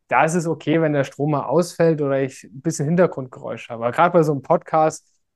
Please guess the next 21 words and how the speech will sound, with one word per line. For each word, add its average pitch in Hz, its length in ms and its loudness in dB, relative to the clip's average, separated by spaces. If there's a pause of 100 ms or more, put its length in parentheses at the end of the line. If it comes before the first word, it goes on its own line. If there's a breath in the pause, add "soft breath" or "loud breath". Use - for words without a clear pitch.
da 117 100 -4
habe 143 140 2
ich 147 60 -2
dann 139 180 -2
schon 135 220 -4
gesagt, 131 540 -4
oder 147 160 0
auch 143 120 4
YouTube-Videos, 175 880 0
da 147 420 -4
mache 147 240 -2
ich 151 160 -10
jetzt 147 260 -6
wieder 151 160 -2
hier 143 200 -2
in 135 80 -6
Taiwan 156 460 0
welche 143 260 -6
in 139 60 -6
dem 127 140 -8
Hotelzimmer. 147 800 -4